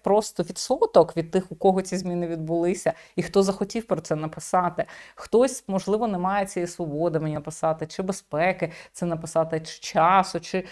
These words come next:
от вони просто живуть, і воно є, і у них ці зміни відбуваються. І це прекрасно, і мені не треба, щоб ви це писали. Мені не обов'язково цей фідбек, але я просто масштабую там відгук, потім я розумію, відгук — це якийсь відсоток від тих, з ким це відбулося, а отже, яка, якийсь відсоток того,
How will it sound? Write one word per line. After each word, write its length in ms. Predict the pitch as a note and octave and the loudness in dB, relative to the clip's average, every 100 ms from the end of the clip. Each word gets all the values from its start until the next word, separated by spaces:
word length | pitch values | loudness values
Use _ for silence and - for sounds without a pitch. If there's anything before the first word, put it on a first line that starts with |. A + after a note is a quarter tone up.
| - - | -6 -2
от 180 | F3 | -2
вони 160 | F3+ G3+ | 0 0
просто 300 | G3+ G#3 A3+ | -2 -2 -2
живуть, 420 | G3+ G#3 F4 F#4+ | -2 -2 -2 -2
і 40 | F3 | -2
воно 180 | F3+ | 0
є, 340 | F3+ G3 C#4+ G3 | 0 0 -2 0
і 80 | F3 | -2
у 60 | F3+ | -2
них 200 | F#3 - | -4 -6
ці 160 | - F#3 | -4 -2
зміни 280 | F#3+ F#3 | 0 0
відбуваються. 680 | F3 E3 E3 G#3+ B3+ G#3+ - - - | -2 -2 0 2 4 2 -2 -12 -4
І 80 | G3 | 2
це 140 | A3 | 4
прекрасно, 420 | A#3 A3 A#3+ A#3+ G#3+ | 4 6 4 4 0
і 40 | |
мені 180 | G#3+ A3+ | 0 0
не 100 | G#3+ | 0
треба, 220 | - G3+ | 2 2
щоб 160 | G#3 E3 | 2 -4
ви 100 | E3+ | -6
це 120 | - | -6
писали. 380 | E3 - E3+ D#3+ - - | -6 0 0 0 -6 -2
Мені 200 | F#3+ A3+ | 2 4
не 120 | B3 | 4
обов'язково 500 | A3 A3+ A3+ - F4+ | 4 2 0 0 0
цей 160 | F4+ C#4+ | 0 -4
фідбек, 360 | - G#3+ D#4 G#3 | -2 2 4 6
але 120 | G#3 | 6
я 80 | A3+ | 4
просто 340 | A#3+ - A#3 - _ | 2 -2 -4 -4 _
масштабую 760 | G3+ A3+ - A#3+ G3+ B3+ A#3+ F#3 | 2 2 6 6 8 6 6 6
там 280 | - E3 E3 | 8 6 6
відгук, 580 | B3+ D#4+ B3 C4 B3 | 2 2 4 2 0
потім 280 | - F3+ F3+ | -2 -4 0
я 60 | F3 | 0
розумію, 440 | F3+ F3+ F3 D#3+ | 0 0 0 2
відгук — 440 | D#3+ G3+ G#3+ E3+ - | 0 -2 -2 -4 -4
це 140 | E3+ | -4
якийсь 280 | E3 E3+ E3 | -4 -6 -8
відсоток 480 | F3 G3 F3+ E3 E3+ | -4 -2 -2 -4 -8
від 120 | E3 | -6
тих, 160 | E3+ | -8
з 60 | - | -8
ким 180 | - E3+ | -10 -8
це 140 | E3+ | -6
відбулося, 600 | E3 D#3+ F#3 B3 C#4+ B3+ - - - | -4 -4 -2 0 0 0 -6 -2 8
а 140 | F#3 | 10
отже, 400 | A3 G#3+ F#3+ E3 | 10 8 4 2
яка, 340 | F#3 F3+ G#3 - | 2 4 4 6
якийсь 360 | F3+ F3+ G3 F#3 | 0 0 -6 -6
відсоток 340 | - F3+ F3+ | -6 -6 -4
того, 360 | - D4+ B3+ | 0 4 6